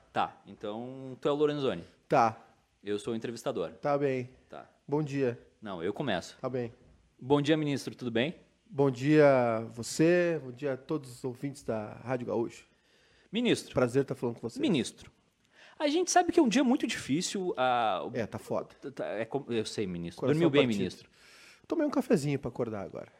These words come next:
Speaker 1: Tomou
Speaker 2: Tô
Speaker 1: um café, que
Speaker 2: coração
Speaker 1: bom.
Speaker 2: partido.
Speaker 1: Ministro, a gente sabe que o senhor fez um esforço sobre-humano.
Speaker 2: É.
Speaker 1: A gente sabe que o senhor tá se se esforçando pra atender a nossa população.
Speaker 2: Rosana nas alturas.
Speaker 1: Exatamente.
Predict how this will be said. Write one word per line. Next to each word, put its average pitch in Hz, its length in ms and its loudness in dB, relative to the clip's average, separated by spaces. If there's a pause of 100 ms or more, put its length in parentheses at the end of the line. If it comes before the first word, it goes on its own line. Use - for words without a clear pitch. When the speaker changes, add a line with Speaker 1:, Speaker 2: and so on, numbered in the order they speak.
Speaker 1:
Tomou 113 180 -2
Speaker 2:
Tô - 20 2
Speaker 1:
um 110 40 0
café, 107 240 -4
que 92 80 -4
Speaker 2:
coração 127 260 0
Speaker 1:
bom. 123 60 -4
Speaker 2:
partido. 123 240 -10
Speaker 1:
Ministro, 190 340 0 (160)
a - 80 -2
gente 190 180 0
sabe 208 160 2
que 202 60 -14
o - 40 -8
senhor 180 160 2
fez 165 200 -2
um 170 180 0
esforço - 440 -6
sobre-humano. 120 1000 2 (160)
Speaker 2:
É. 104 120 -14
Speaker 1:
A 127 80 -6
gente 165 200 -6
sabe 165 160 -4
que - 60 -18
o - 20 -14
senhor 151 180 -8
tá 143 360 -2
se - 160 -20
se - 140 -14
esforçando 143 520 -2
pra 143 120 -4
atender 113 260 0
a 117 40 0
nossa 113 220 0
população. 104 480 -4
Speaker 2:
Rosana 127 340 2
nas 139 140 2
alturas. 120 560 -2
Speaker 1:
Exatamente. 110 720 -2